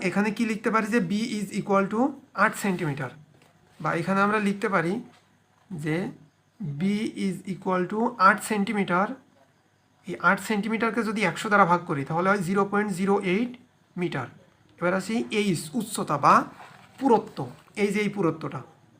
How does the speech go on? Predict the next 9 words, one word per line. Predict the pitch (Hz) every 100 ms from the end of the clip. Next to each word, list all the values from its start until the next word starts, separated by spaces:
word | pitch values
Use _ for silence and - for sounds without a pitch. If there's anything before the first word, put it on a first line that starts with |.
| -
কত | 196 208
দেওয়া | 208 208
আছে? | 202 247 277 - - 208
দশ | 208 -
সেন্টিমিটার। | 170 156 139 127 - - - _ _ _
তার | 160
মানে | 170 180 147 175
দশ | 196 240 - - _ _ _ _ _ - - _ - -
সেন্টিমিটার | 185 180 175 151 131